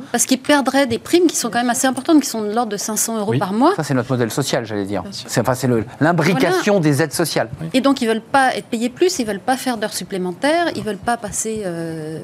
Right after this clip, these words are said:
Speaker 1: plus de temps au travail, parce que ça ferait baisser leur niveau de vie et
Speaker 3: Oui,
Speaker 1: leur
Speaker 3: parce que
Speaker 1: pouvoir
Speaker 3: leur,
Speaker 1: d'achat
Speaker 3: le,
Speaker 1: qui est
Speaker 3: ouais.
Speaker 1: déjà
Speaker 3: Ça
Speaker 1: limite.
Speaker 3: fait monter leurs revenus et donc de fait, ils
Speaker 2: Ils,
Speaker 3: sortent.
Speaker 1: Ils
Speaker 2: ils ont
Speaker 1: perdent.
Speaker 2: plus les, les
Speaker 1: Voilà.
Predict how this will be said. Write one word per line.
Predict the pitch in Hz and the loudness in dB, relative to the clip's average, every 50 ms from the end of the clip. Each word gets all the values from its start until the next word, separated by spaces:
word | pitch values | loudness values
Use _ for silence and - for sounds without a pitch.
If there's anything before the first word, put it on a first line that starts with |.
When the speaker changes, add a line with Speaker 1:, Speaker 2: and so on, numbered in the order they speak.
| - - | -14 -4
Speaker 1:
plus | - 262 254 220 | 0 0 0 0
de | 202 208 | 0 -4
temps | - - 190 190 | -6 -6 -6 -6
au | 175 | -8
travail, | 180 - - 175 165 214 247 294 330 330 - - - - - - - - - - - | -8 -8 -10 -6 -4 -2 0 2 2 2 2 0 -10 -20 -18 -16 -16 -16 -16 -20 -2
parce | - - - - - | -2 0 0 0 0
que | - 190 | 0 0
ça | - 277 - | 0 0 -2
ferait | - - 202 | -2 -6 -4
baisser | 180 226 - - - 262 | -2 -2 -2 -2 -2 -2
leur | 247 226 202 | -2 -2 -2
niveau | 208 208 202 208 | -2 -2 -2 -4
de | 190 180 | -4 -4
vie | 214 | 0
et | 240 | 2
Speaker 3:
Oui, | 294 302 | 4 4
Speaker 1:
leur | 277 170 | 4 4
Speaker 3:
parce | 165 147 | 2 2
que | - | 2
Speaker 1:
pouvoir | - 156 147 127 | 4 2 4 4
Speaker 3:
leur, | 262 | 2
Speaker 1:
d'achat | 143 160 370 381 | 2 4 2 2
Speaker 3:
le, | - | 2
Speaker 1:
qui | - | 0
est | 254 | 0
Speaker 3:
ouais. | 277 254 | 2 4
Speaker 1:
déjà | 247 294 330 339 | 4 4 4 4
Speaker 3:
Ça | - - - - - - - - - - - 202 | 2 -4 -10 -18 -20 -10 -10 -10 -10 -6 0 4
Speaker 1:
limite. | 240 294 277 277 | 4 4 4 4
Speaker 3:
fait | 240 175 | 4 4
monter | 165 180 214 240 220 - 226 | 6 6 6 6 6 4 4
leurs | 190 180 151 | 4 4 4
revenus | 139 156 160 143 156 170 185 226 277 285 - | 4 2 2 4 4 4 6 6 4 4 2
et | - 131 | 0 2
donc | 131 139 139 131 120 | 4 4 4 4 4
de | 123 165 147 | 4 2 2
fait, | - 208 226 226 - - - | 2 0 -2 -2 -6 -6 -2
ils | 160 143 | -2 0
Speaker 2:
Ils, | 127 | 2
Speaker 3:
sortent. | 139 139 135 220 226 226 247 240 - - - | 2 2 4 4 2 2 2 -2 -2 -2 0
Speaker 1:
Ils | - 143 | 2 2
Speaker 2:
ils | 339 370 | 4 4
ont | 359 277 | 4 4
Speaker 1:
perdent. | 220 196 147 | 4 2 0
Speaker 2:
plus | 147 131 123 | 0 0 0
les, | 127 123 | 0 0
les | 120 117 113 | 0 0 2
Speaker 1:
Voilà. | 110 262 285 339 359 349 | 2 4 4 4 4 4